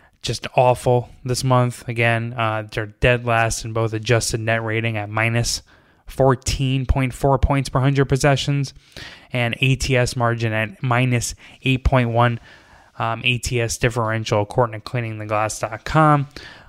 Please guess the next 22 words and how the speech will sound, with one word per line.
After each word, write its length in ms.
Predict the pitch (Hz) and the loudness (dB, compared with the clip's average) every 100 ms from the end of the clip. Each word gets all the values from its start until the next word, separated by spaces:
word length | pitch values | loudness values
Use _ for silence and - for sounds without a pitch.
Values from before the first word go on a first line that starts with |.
| - | -10
Um, 280 | 120 113 113 | -6 -6 -4
and, 280 | 123 113 113 | -2 -4 -2
and, 200 | 139 127 | -2 0
and 120 | 135 | -2
Lonzo 340 | 143 170 151 131 | 0 2 2 2
Ball 260 | 127 127 | 6 6
and 80 | 120 | 4
Alex 220 | 113 117 | 0 -4
Caruso 420 | - 123 127 135 120 | -6 0 0 2 2
are 280 | 110 110 107 | 2 0 0
both 340 | 113 120 120 | 2 2 2
out 260 | 107 120 - | -2 -2 0
for 100 | 131 | -2
Chicago, 640 | - - 131 131 135 131 | -2 0 0 2 2 2
which 300 | 120 117 - | 0 -2 -2
is, 220 | 117 107 - _ | -2 -4 -12 _
which 200 | - 113 | -8 -6
is 100 | 123 | -6
massive. 600 | 117 120 110 107 110 113 - _ - - _ | -2 -2 -2 -6 -10 -14 -18 _ -20 -20 _
Um, 240 | 123 117 120 | -4 -2 2
in 140 | 139 | 2
January, 800 | 123 131 127 123 120 117 117 | 4 4 4 2 2 2 0